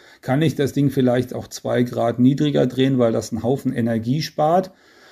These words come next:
Äh, sind meine Fenster vernünftig dicht? Habe ich das, äh, habe ich da alles gemacht? Und, äh, wenn ich die Heizung selber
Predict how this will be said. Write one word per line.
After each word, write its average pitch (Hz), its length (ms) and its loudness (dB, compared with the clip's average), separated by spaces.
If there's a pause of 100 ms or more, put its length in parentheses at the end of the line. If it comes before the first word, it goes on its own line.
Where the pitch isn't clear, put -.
Äh, 127 220 4
sind 139 160 4
meine 127 300 2
Fenster 156 480 0
vernünftig 151 580 -2
dicht? 156 260 -2
Habe 131 200 -2
ich 131 80 -6
das, 123 180 -4
äh, 131 200 -2
habe 127 180 -2
ich 127 100 -4
da 127 160 0
alles 135 320 -2
gemacht? 135 460 2
Und, 139 320 0
äh, 131 160 0
wenn 131 100 0
ich 135 140 0
die 110 160 -4
Heizung 131 360 0
selber 160 680 2